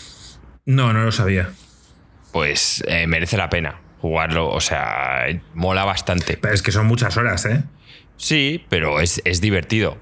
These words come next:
Speaker 2: O sea, yo aparte lo,
Speaker 1: Sí, sí,
Speaker 2: lo hay
Speaker 1: sí,
Speaker 2: gente
Speaker 1: sí,
Speaker 2: que lo ha
Speaker 1: sí, sí.
Speaker 2: matado porque puede subir dificultad y tal,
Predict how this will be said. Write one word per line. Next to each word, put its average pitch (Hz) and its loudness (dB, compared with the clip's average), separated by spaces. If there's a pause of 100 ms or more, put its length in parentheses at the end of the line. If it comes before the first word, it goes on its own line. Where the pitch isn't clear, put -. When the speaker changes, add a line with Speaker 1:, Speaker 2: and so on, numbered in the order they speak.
(340)
Speaker 2:
O - -8
sea, 78 0
yo 82 0
aparte 92 0
lo, 101 0
Speaker 1:
Sí, 101 2
sí, - 0
Speaker 2:
lo 107 2
hay 107 2
Speaker 1:
sí, 147 4
Speaker 2:
gente 120 2
Speaker 1:
sí, 110 2
Speaker 2:
que - 2
lo - 2
ha 90 2
Speaker 1:
sí, 101 2
sí. 101 4
Speaker 2:
matado 131 2
porque 92 -6
puede 90 0
subir 95 2
dificultad 92 0
y 101 -2
tal, 98 0